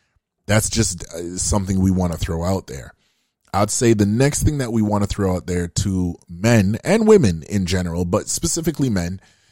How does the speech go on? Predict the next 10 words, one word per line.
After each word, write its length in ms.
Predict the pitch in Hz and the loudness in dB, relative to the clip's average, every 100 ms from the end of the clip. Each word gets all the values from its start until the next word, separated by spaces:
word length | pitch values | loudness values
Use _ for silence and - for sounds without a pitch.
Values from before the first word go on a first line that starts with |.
| _ _ _ - | _ _ _ -2
learn 420 | 113 139 151 151 | 4 6 4 4
the 80 | 127 | 2
family 440 | - 110 110 101 | 4 2 4 2
laws. 440 | 87 73 60 - | 0 -4 -8 -6
Now, 480 | 95 104 104 98 98 - | -2 2 4 2 0 -8
I'm, 400 | 90 120 127 120 | -2 0 0 0
I'm 180 | 117 123 | 0 4
gonna 180 | 127 113 | 4 6
admit 400 | 95 92 87 - | 4 2 -2 -6
this. 280 | 69 - | -10 -8